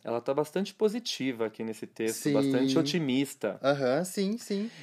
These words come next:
Speaker 1: E a gente sabe que ela vai rever isso em Inveja e Gratidão, porque ela vai falar assim, "Bom, não é bem uma educação psicanalítica, esclarecimento das dúvidas sexuais, que vão amenizar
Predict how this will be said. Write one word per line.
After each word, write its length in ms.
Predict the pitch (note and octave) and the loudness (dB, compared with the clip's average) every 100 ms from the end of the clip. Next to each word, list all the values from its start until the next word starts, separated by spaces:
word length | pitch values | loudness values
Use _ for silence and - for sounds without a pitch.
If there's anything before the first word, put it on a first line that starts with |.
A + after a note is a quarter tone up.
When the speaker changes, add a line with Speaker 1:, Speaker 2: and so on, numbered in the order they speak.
| - | 4
Speaker 1:
E 80 | B2 | 6
a 60 | |
gente 180 | A#2 B2 | 6 4
sabe 280 | - B2+ B2+ | 2 2 2
que 160 | - F3 | 0 2
ela 160 | F3 | 4
vai 160 | D#3 D#3+ | 6 4
rever 480 | E3+ D#3 C3+ C#3 C3 | 4 2 4 4 4
isso 460 | A2+ B2+ - - | 0 -2 -6 -6
em 120 | A#2 A2 | -4 -2
Inveja 340 | A2 A2+ G#2+ | 2 2 2
e 40 | |
Gratidão, 600 | G#2+ G#2+ - A2+ A#2 C3+ D#3 _ - _ _ | -2 -2 -2 -2 -2 0 -6 _ -20 _ _
porque 760 | A#2 A2+ - C3 A#2 A#2 A#2+ B2 | -4 -4 -6 0 2 2 2 2
ela 180 | B2 B2 | 2 2
vai 140 | B2+ | 0
falar 220 | C3 C3+ | 0 -2
assim, 220 | C#3 E3 | -2 -4
"Bom, 280 | D3+ D#3+ C#3 B2 A#2+ A#2 B2 | -2 0 0 -4 -8 -10 -6
não 200 | D#3+ F3 | -2 0
é 160 | G3 | 0
bem 640 | G3+ C#3+ D3+ D#3+ E3+ D#3+ C#3+ | -2 -2 0 0 -2 -4 -4
uma 140 | C#3+ | -2
educação 1040 | C#3 C#3 - C3 - - - C3+ C#3 D3+ D3 | -2 -2 -4 -6 -4 -14 -6 -2 0 0 -2
psicanalítica, 1500 | - B2+ - B2 A2+ A2+ A2+ C3+ D3+ C#3 - B2+ B2+ A#2 - - - - | -8 -10 -6 -4 -2 -4 -4 -2 -4 -4 -8 -8 -4 -4 -6 -20 -20 -12
esclarecimento 840 | A#2+ - C#3+ C#3+ - C3 C3 D#3+ C3+ | -8 2 4 4 -2 -2 0 0 2
das 200 | C3 B2 | 0 2
dúvidas 320 | C3 B2 B2+ | -6 -4 -4
sexuais, 1080 | B2+ - - A#2+ A2+ C3 C#3+ D3+ C#3+ C#3 - - - _ | -6 -12 -6 -4 0 2 4 2 2 0 -4 -20 -20 _
que 120 | D#3 | -4
vão 160 | C3+ F3 | 4 6
amenizar 1120 | F#3 G#3 G#3+ E3+ C3 C#3 D#3+ F3 C#3+ A#2 | 6 4 2 2 6 8 8 6 4 4